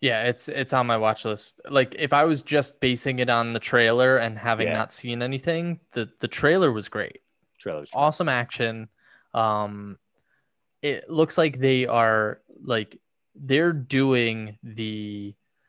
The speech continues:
Speaker 1: the, the karate and the, the martial arts and everything correct. Like,
Speaker 2: Yeah,
Speaker 1: they're,
Speaker 2: they're
Speaker 1: they're
Speaker 2: doing it right.
Speaker 1: leaning into it. This is going to be a martial arts movie, which is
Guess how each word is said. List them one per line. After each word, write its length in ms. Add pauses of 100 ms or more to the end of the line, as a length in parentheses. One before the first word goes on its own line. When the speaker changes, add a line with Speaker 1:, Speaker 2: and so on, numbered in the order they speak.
(1500)
Speaker 1:
the, 360
the 80
karate 880
and 160
the, 240
the 60
martial 460
arts 400
and 100
everything 640 (140)
correct. 760
Like, 140
Speaker 2:
Yeah, 100
Speaker 1:
they're, 240
Speaker 2:
they're 180
Speaker 1:
they're 180
Speaker 2:
doing 140
it 20
right. 100
Speaker 1:
leaning 300
into 300
it. 160
This 180
is 220
going 380
to 100
be 340
a 160
martial 540
arts 340
movie, 580 (300)
which 160
is 140